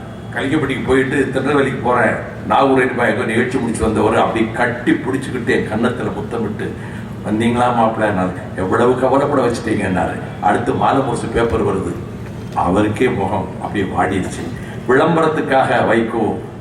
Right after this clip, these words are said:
இலங்கைக்கு போனான். கலைஞருடைய அறிக்கை. சரி, பரவாயில்ல,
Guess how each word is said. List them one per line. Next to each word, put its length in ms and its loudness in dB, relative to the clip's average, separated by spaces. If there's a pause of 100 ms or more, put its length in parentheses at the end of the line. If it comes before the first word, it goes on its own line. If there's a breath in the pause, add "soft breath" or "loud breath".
(140)
இலங்கைக்கு 480 2
போனான். 420 -2 (640)
கலைஞருடைய 480 2
அறிக்கை. 300 -6 (760)
சரி, 120 -2
பரவாயில்ல, 460 0